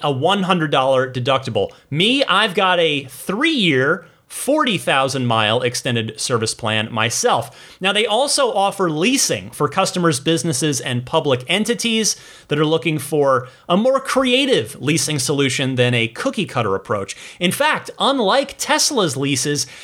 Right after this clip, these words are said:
Accelerate allows you to buy the car at the end of the term if you so choose. So, learn more and find the right extended warranty plan for you and your Tesla at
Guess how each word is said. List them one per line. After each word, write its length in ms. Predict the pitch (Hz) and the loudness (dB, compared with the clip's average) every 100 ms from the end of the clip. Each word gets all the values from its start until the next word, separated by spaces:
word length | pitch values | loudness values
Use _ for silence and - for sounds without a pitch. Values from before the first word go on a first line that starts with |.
| - 185 | -6 -4
Accelerate 680 | 190 - 240 285 262 247 240 | -2 -2 0 0 0 -2 -2
allows 380 | 196 214 226 190 | -2 0 0 -2
you 120 | 208 | -4
to 200 | - 208 | -2 -4
buy 380 | 135 165 208 240 | 0 0 2 0
the 80 | 226 | -2
car 420 | - 233 294 175 | -2 0 2 2
at 120 | 170 | 0
the 140 | 180 | -2
end 120 | 175 185 | -2 -2
of 60 | |
the 60 | 175 | -4
term 380 | - 254 220 208 | 0 0 0 -2
if 220 | 165 170 | -4 -2
you 160 | 165 165 | -2 0
so 260 | - 170 | 2 2
choose. 520 | 165 - 233 147 - - - | 0 0 2 2 0 -10 -8
So, 460 | - - 240 151 - - - - | -2 2 2 0 -6 -20 -18 -6
learn 380 | 127 226 302 | 0 0 2
more 300 | 254 220 226 | 2 2 2
and 260 | 214 175 165 | 2 0 0
find 340 | - 185 175 | 0 2 2
the 60 | 143 | 0
right 400 | 117 170 247 - | 2 2 0 -2
extended 520 | 190 - 202 196 160 | -2 0 2 2 2
warranty 460 | 147 190 196 185 180 | 2 2 0 -2 -4
plan 480 | - 175 170 170 170 | -2 0 2 0 -2
for 280 | - 139 | 0 0
you 340 | 120 151 226 226 | 2 2 2 2
and 180 | 175 151 | 0 0
your 220 | 156 143 | 2 0
Tesla 580 | - 196 185 190 185 185 - _ | 0 0 0 0 0 -2 -14 _
at 220 | 156 160 | -2 0